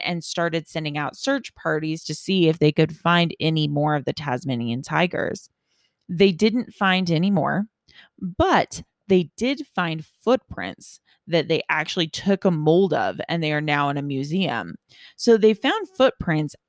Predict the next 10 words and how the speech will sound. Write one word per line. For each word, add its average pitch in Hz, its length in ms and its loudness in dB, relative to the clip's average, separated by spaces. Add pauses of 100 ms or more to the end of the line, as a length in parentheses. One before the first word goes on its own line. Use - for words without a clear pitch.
(140)
after 202 500 0
the 156 120 4
last 151 420 2
known 151 360 2
tiger 165 520 -2
had 156 220 -2 (160)
already 165 340 4
died, 143 280 0
a - 120 -2
year 208 360 -2